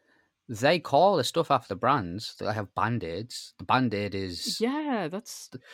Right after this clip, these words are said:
Speaker 1: so that's why
Speaker 2: that's
Speaker 1: I was
Speaker 2: weird.
Speaker 1: confused. I was like, "Why don't you say Hoover then?" But no.
Speaker 2: Unless it's that they, like,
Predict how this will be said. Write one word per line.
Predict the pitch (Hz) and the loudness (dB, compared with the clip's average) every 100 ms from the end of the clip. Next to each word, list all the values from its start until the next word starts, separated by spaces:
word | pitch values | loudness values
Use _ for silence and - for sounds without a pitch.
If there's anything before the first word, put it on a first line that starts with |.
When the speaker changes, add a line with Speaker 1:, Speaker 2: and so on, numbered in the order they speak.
| - | -8
Speaker 1:
so | - 151 | 0 4
that's | 165 - | 4 6
why | 165 | 4
Speaker 2:
that's | |
Speaker 1:
I | 160 | 4
was | 190 | 2
Speaker 2:
weird. | 262 | 0
Speaker 1:
confused. | - 147 151 95 90 | 2 2 2 0 -2
I | |
was | 127 | -4
like, | 143 | -4
"Why | 147 170 | -4 -4
don't | 175 185 | -6 -8
you | 214 | -6
say | - 98 | -8 -8
Hoover | 95 90 | -10 -12
then?" | - - - 208 | -14 -16 -4 -2
But | 202 | 0
no. | 180 | 0
Speaker 2:
Unless | 240 - - - - | 0 -2 -6 -16 -10
it's | 160 - | -10 -8
that | - 151 - | -4 -2 -2
they, | - 151 160 170 165 | -12 -6 -2 -2 -2
like, | 160 151 147 - - | -4 -2 -2 -4 -20